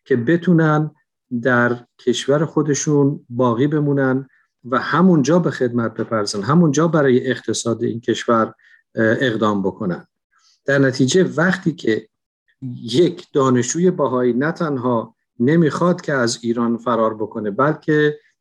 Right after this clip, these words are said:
مشتاق هست که به تسهیلات دانشجویی دسترسی داشته باشه و بتونه از این طریق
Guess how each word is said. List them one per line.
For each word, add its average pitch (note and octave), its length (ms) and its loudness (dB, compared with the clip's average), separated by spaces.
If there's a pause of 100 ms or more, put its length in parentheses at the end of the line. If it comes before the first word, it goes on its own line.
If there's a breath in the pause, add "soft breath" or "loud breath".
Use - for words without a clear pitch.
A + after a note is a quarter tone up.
(100)
مشتاق C#3 600 0
هست A#2 240 -6
که A2+ 320 0
به A2+ 380 2 (220)
تسهیلات C3 760 0
دانشجویی A#2+ 760 0
دسترسی A2+ 500 -4
داشته A2 300 -6
باشه G2+ 340 -4
و A2 80 0
بتونه B2 540 0
از A#2 280 -2
این D#3 200 -2
طریق A2+ 360 -2